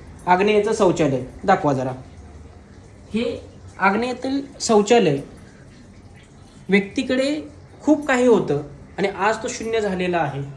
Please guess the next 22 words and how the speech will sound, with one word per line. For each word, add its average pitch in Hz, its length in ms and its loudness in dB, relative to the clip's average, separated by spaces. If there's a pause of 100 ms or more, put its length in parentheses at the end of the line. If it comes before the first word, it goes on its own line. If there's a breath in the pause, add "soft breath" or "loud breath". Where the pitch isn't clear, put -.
(240)
हेही 202 180 -4
आपल्याला 202 360 -4
उदाहरण 170 240 -6
मी 170 120 -2
दाखवणार 135 440 -8
आहे. 127 120 -14 (400)
त्याचबरोबर 254 560 -4
हे 262 540 -12
एस 220 160 -2
एस 269 180 -6
डब्ल्यू 240 280 -6
मध्ये 240 220 -2
असलेलं 220 400 0
शौचालय 175 520 -4 (380)
व्यक्तीच्या 240 560 -6
घरातील 202 560 -6 (420)
आर्थिक 180 480 -8
स्थिती, 165 460 -8 (120)
त्याचबरोबर 214 500 0
महिलेच्या 214 500 -4
आरोग्याच्या 196 540 -2
समस्या 165 480 -6